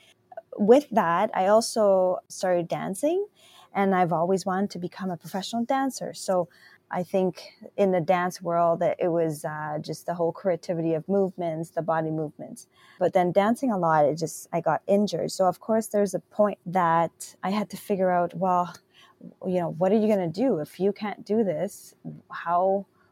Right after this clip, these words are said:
what are you gonna do in life? And I decided to actually combine my two passions, which is dance and design. You know, even though I didn't become a professional dancer, I wanted to be the, a part of the dance world.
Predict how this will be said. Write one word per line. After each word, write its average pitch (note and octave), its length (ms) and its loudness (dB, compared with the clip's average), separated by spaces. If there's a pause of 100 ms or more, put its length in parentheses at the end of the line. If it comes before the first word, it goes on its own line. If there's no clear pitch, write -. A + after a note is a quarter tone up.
what F#3 300 -2
are F#3+ 80 2
you F3+ 160 -2
gonna F3+ 180 -2
do F3+ 420 2
in F3+ 140 -4
life? F3 480 -4
And F3+ 280 -2 (460)
I G#3 100 4
decided B3+ 500 4
to B3 160 4
actually F#3 500 0 (180)
combine G#3 540 2
my F3+ 140 0
two F3 180 -8
passions, - 720 -6 (140)
which F#3+ 180 2
is G3 100 4
dance E3+ 560 0
and G3+ 160 2
design. G3+ 540 2 (460)
You G#3 80 2
know, F#3 260 2
even G3+ 220 2
though G3+ 100 6
I G3 100 6
didn't G3+ 400 -2 (140)
become G3+ 320 -2
a F#3+ 60 -2
professional E3+ 480 -6
dancer, A#3+ 680 0 (160)
I F3+ 60 -2
wanted G#3 300 4
to B3 60 -2
be G#3+ 120 2
the, F#3 120 -2 (140)
a F#3 80 -8
part F#3+ 320 0
of E3+ 140 -2
the E3+ 80 -2
dance E3+ 340 -8
world. E3 240 -4